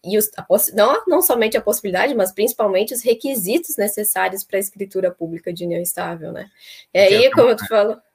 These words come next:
Speaker 2: É isso aí, uma modernidade já, né? Esse
Speaker 1: É,
Speaker 2: requisito,
Speaker 1: moder-,
Speaker 2: né?
Speaker 1: porque
Speaker 2: Uhum.
Speaker 1: a, a, hoje a gente já não, não discute mais a, a,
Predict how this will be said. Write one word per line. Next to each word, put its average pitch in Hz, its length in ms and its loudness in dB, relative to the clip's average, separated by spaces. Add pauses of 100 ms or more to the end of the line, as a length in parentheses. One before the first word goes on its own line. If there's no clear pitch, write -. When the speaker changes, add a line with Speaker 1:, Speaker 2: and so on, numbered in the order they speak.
(340)
Speaker 2:
É 92 140 -2
isso 85 200 -4
aí, 156 80 2
uma 104 100 0
modernidade 120 800 2
já, 90 220 -2
né? 82 200 -12
Esse - 180 -12
Speaker 1:
É, - 20 -4
Speaker 2:
requisito, 185 460 0
Speaker 1:
moder-, 170 220 -6 (300)
Speaker 2:
né? 190 200 -12
Speaker 1:
porque 202 240 2
Speaker 2:
Uhum. 233 80 6
Speaker 1:
a, 233 280 4
a, - 60 -2
hoje 233 280 4
a 277 40 6
gente 254 260 2
já 240 120 4
não, 240 140 2 (240)
não 214 240 -2
discute 269 500 -6
mais 226 340 0
a, 202 120 2
a, 185 260 -4